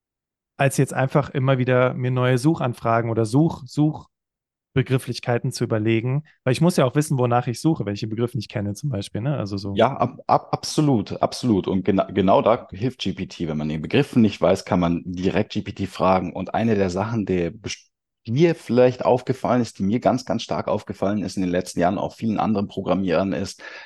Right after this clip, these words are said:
Speaker 2: Google wird leider immer blinder. Das liegt nicht daran, dass Google schlechter wird, sondern hauptsächlich daran, dass die Art und Weise, wie wir das Internet nutzen, sich stark ändert.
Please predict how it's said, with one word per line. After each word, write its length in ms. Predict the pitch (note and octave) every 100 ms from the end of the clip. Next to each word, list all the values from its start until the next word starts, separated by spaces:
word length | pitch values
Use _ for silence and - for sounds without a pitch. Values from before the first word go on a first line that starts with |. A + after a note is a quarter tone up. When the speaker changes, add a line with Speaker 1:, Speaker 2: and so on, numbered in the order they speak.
| -
Speaker 2:
Google 680 | G2+ A#2+ D#3 D#3+ D3 A#2 F2+
wird 380 | G#2 A#2 B2 -
leider 640 | G#2 F2 C#2 A2 A#2 - -
immer 300 | A2 A2 G2+
blinder. 520 | F2+ G2+ A2 D#2+ C2+
Das 220 | - -
liegt 220 | B2+ B2+ C3
nicht 160 | -
daran, 240 | F3 E2+ D#2+
dass 120 | -
Google 280 | A#2+ G#2+ -
schlechter 440 | A2 - - D#2+
wird, 220 | E2 F#2+
sondern 460 | - F#2 F#2+ E2+ -
hauptsächlich 500 | C3 - A2+ E2 -
daran, 400 | D#2 C#2 - - - - -
dass 400 | F#2+ F#2 - _ G#2
die 240 | F#2+ -
Art 240 | F#2 -
und 180 | - F#2
Weise, 460 | D#2 G2+ A#2 A#2 F2+
wie 400 | F2+ F2 E2 -
wir 220 | F#2 A2
das 160 | F#2+ -
Internet 500 | C#3 - F2 D2 -
nutzen, 420 | E2 C#2 - F#2
sich 200 | E2 -
stark 340 | - D#2+ F#2
ändert. 420 | - F2 D2 G1+